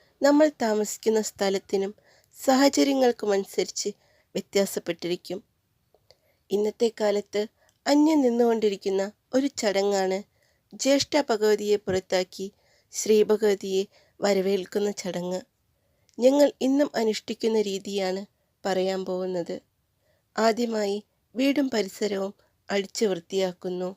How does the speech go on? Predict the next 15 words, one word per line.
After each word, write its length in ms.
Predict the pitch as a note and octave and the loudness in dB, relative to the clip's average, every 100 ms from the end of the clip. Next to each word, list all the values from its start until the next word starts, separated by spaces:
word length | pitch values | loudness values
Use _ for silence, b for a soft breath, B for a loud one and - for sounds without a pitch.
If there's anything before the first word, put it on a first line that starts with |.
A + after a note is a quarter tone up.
| _ _ _ _ _ _ _ _ | _ _ _ _ _ _ _ _
കുളിച്ച് 500 | - G#3+ G#3 - G#3 G#3+ _ - | -2 0 0 -2 -4 -4 _ -8
ശുദ്ധിയോടെ 760 | - C4 F#3+ C#4+ C4 G3 F#3+ G3 _ _ _ - | -2 -2 -2 0 0 0 -2 -6 _ _ _ -4
ചോറ് 360 | G#3 F#3+ A3 | 0 0 0
തയ്യാറാക്കുന്നു. 840 | A#3 G3+ F#3+ F#3 F3+ F#3 - F#3 F#3 G3 _ _ _ _ _ _ _ _ _ - | 0 0 0 0 -2 -6 -6 -6 -6 -8 _ _ _ _ _ _ _ _ _ -2
പയറുപ്പേരി 640 | G#3+ G#3+ A#3 B3 B3+ B3 | 0 2 2 0 0 0
ഉണ്ടാക്കുകയും 800 | A#3 G3+ G3+ G3+ - G#3 G3 G3 G#3 _ _ _ | 0 -2 -2 -4 -4 -4 -4 -6 -10 _ _ _
പോർക്ക് 380 | A#3 A3+ A3+ - A#3 _ - | -2 -2 -2 -8 -10 _ 0
ഇറച്ചിക്കറി 580 | A#3+ B3 - - C4 A3+ | 0 0 -4 0 2 2
വയ്ക്കുകയും 480 | G3 - G3 G3 G#3 | 0 -4 -6 -4 -6
ചെയ്യുന്നു. 480 | - F#3+ F3+ F#3 F#3 G#3 _ _ _ _ b b b b b b | -2 0 2 0 -2 -8 _ _ _ _ b b b b b b
ഒരു 180 | C#4+ D#4 | 0 2
വാഴയിലയിൽ 840 | B3+ A3 G#3+ G#3+ G#3+ G3+ G3+ G3 G3+ b b b - | 2 2 2 2 0 0 -2 -4 -8 b b b -4
ഇവയിൽ 400 | C#4 D4 D4 C4+ | 0 2 2 2
നിന്നും 300 | A#3+ A3 G#3 A3+ - | 2 2 0 -6 -2
ആദ്യമായി 540 | A#3 A#3+ C4+ C4+ C4+ | 2 2 2 2 2